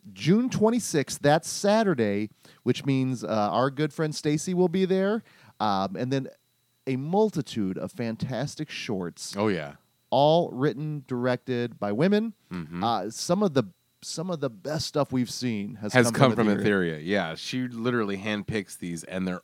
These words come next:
Speaker 2: all great.
Speaker 1: And we're talking all different types of genre. So again, we talk about Screenland celebrating genre.
Speaker 2: Mm-hmm.
Speaker 1: Etheria, they put it out there for everyone. So mark your calendars. That is available. And again, I love it that we get to part-,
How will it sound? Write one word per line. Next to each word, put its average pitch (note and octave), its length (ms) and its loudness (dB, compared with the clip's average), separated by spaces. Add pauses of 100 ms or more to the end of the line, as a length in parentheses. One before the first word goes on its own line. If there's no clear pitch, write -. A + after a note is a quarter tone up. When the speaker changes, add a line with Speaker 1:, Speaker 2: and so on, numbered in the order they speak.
(160)
Speaker 2:
all G2+ 240 0
great. E2 500 -8
Speaker 1:
And C3+ 140 0
we're C#3+ 80 2
talking C#3+ 320 2
all C3 180 2
different C#3+ 400 -4
types C3 300 -4
of F#2+ 80 -10
genre. A2+ 580 0
So - 200 -6
again, G#2 360 -4
we A2 140 -8
talk A#2+ 240 -8
about G#2+ 160 -8
Screenland A2 560 -6
celebrating C3+ 520 -4
genre. C3+ 540 0 (100)
Speaker 2:
Mm-hmm. F2+ 380 -2
Speaker 1:
Etheria, C#3 720 2
they A#2 160 0
put B2 240 0
it A#2 80 -2
out A2 180 -2
there A2+ 140 -2
for G2+ 180 -6
everyone. G2 480 -2
So G#2+ 240 0
mark A2 340 2
your C3 100 -4
calendars. G2+ 680 -4
That G#2 240 -2
is G#2+ 280 -2
available. A2+ 560 -2
And A#2+ 120 -2
again, B2+ 220 -4
I C#3 80 -2
love D#3 320 2
it C#3 160 0 (560)
that B2+ 100 0
we C3+ 100 2
get C3+ 140 -4
to A#2+ 60 -2
part-, - 280 -4